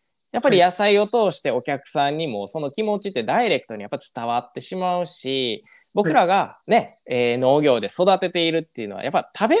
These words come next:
Speaker 1: 物なんでね。
Speaker 2: はい。
Speaker 1: こう皆さんのこう口に入って体の何かこう栄養になって、まあそういうものを僕らは商品としてやっぱお届けする限りはやっぱ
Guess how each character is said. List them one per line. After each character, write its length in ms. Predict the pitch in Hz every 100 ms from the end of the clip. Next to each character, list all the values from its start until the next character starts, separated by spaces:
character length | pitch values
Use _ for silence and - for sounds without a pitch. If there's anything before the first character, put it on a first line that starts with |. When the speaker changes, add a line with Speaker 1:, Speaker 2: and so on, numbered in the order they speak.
| 466
Speaker 1:
物 240 | 214 123
な 120 | 98
ん 60 | 87
で 100 | 87
ね。 240 | 180 220 _ _ _ _ _ _ -
Speaker 2:
は 140 | -
い。 20 |
Speaker 1:
こ 120 | 147 120
う 20 |
皆 280 | 135 165 202
さ 220 | 202 135
ん 120 | 117
の 140 | 104 101 -
こ 120 | 104
う 60 |
口 260 | - 208 208
に 120 | 202
入 320 | 156 120 131
っ 80 | 202
て 120 | -
体 500 | 123 135 139 139 143 135 _
の 340 | 135 120 117 113
何 260 | 113 107 113
か 140 | 101
こ 500 | - 98 90 87 -
う 40 | _ _ _ _ _ _ _
栄 160 | 147 143
養 160 | 135
に 100 | 131
な 120 | 117 113
っ 120 | -
て、 300 | 143 110 - _ _ -
ま 80 | 156
あ 20 |
そ 260 | - 247 247
う 40 |
い 160 | 233 226
う 60 |
も 160 | 226 226
の 180 | 226 262
を 40 |
僕 220 | 170 151
ら 120 | 160
は 120 | 135 123
商 240 | 151 135
品 240 | 120 113
と 120 | 104 101
し 60 |
て 60 | 113
や 40 |
っ 40 | 107
ぱ 60 |
お 100 | 107
届 300 | 120 113 113
け 60 | 113
す 80 | 143
る 80 | 135
限 220 | 131 117
り 60 |
は 60 | 98
や 60 | 135
っ 40 |
ぱ 100 | -